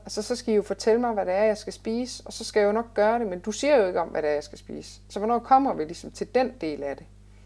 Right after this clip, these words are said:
"Jamen, hvad hvis det ikke var en del af det?" "Jamen, så kan jeg jo ikke tabe mig." "Måske, måske ikke." Altså, øh, det her med sådan at holde en nysgerrighed på,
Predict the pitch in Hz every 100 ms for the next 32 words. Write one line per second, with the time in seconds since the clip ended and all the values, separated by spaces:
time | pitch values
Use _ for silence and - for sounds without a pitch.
0 | - - - - - - - - 185 175
1 | 226 247 - 233 254 180 160 - 165 160
2 | 175 139 135 156 - - - - - -
3 | - - - - 170 160 - 226 214 190
4 | - 185 190 - - - - - - -
5 | - - - - 143 135 - 269 392 -
6 | - 160 170 - 247 233 254 - 208 -
7 | 196 175 175 170 214 226 214 220 233 233
8 | 220 202 208 233 233 208 269 - - 190
9 | 185 202 - 214 -